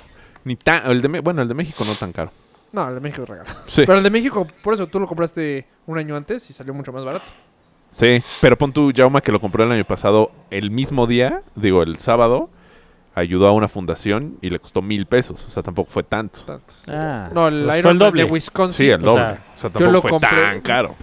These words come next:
Speaker 3: Si lo consideras en porcentaje, pues sí es
Speaker 2: El Iron Man de Wisconsin me
Speaker 3: chingo.
Speaker 2: salió
Speaker 1: Sí.
Speaker 2: trescientos
Speaker 1: No, no,
Speaker 2: dólares
Speaker 1: no, no fue el
Speaker 2: caro.
Speaker 1: doble, güey. Setecientos estaba en la inscripción. Fue
Speaker 3: ¿Ah, neta?
Speaker 1: nomás trescientos pesitos.
Speaker 3: Ah, no, pues sí, no.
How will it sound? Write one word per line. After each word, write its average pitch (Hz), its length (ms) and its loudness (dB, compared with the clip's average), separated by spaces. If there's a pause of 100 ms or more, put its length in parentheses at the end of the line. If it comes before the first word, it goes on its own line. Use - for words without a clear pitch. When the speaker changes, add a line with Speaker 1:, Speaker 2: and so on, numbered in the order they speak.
(100)
Speaker 3:
Si - 180 -4
lo 139 120 2
consideras 135 1000 -4
en 135 100 -4
porcentaje, 120 540 -8
pues 135 160 -14
sí 110 160 -12
es - 440 -18 (100)
Speaker 2:
El 156 80 -12
Iron 185 220 -2
Man 143 140 -8
de 139 80 -8
Wisconsin 147 420 -4
me 233 60 -4
Speaker 3:
chingo. 113 60 -4
Speaker 2:
salió 143 160 -2
Speaker 1:
Sí. 359 60 0
Speaker 2:
trescientos 143 360 -6
Speaker 1:
No, 135 80 6
no, 175 120 8
Speaker 2:
dólares 147 200 4
Speaker 1:
no, 165 120 4
no 170 100 -2
fue 208 120 2
el 175 60 0
Speaker 2:
caro. 190 120 6
Speaker 1:
doble, 143 120 2
güey. 101 300 0 (280)
Setecientos 107 520 -8
estaba 139 180 -4
en 151 80 -6
la 107 40 -8
inscripción. 165 520 -12
Fue 151 200 -10
Speaker 3:
¿Ah, - 80 -4
neta? 139 300 -4
Speaker 1:
nomás 262 200 -6
trescientos 156 360 -14
pesitos. - 520 -14
Speaker 3:
Ah, 262 320 -12 (120)
no, 226 120 -14
pues - 160 -20 (120)
sí, 156 140 -10
no. 156 140 -16